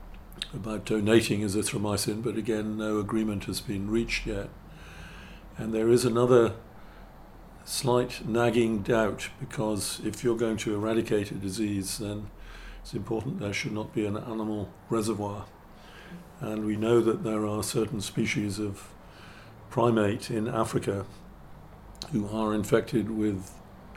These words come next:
a very similar organism. We don't know whether that is the same organism, and we don't know whether,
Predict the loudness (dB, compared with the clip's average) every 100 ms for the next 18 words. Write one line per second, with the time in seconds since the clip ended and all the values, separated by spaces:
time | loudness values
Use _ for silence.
0 | -10 -4 0 0 2 0 0 0 0 0
1 | -2 -4 -6 -12 -16 -18 -18 -18 -18 -18
2 | -18 -20 -8 -4 0 2 2 4 6 6
3 | 6 4 4 2 0 -2 -2 2 6 6
4 | 6 4 2 0 0 -2 -4 -10 -16 -18
5 | -18 -18 -18 -14 -8 -6 -4 -2 0 0
6 | 0 0 2 0 0 -2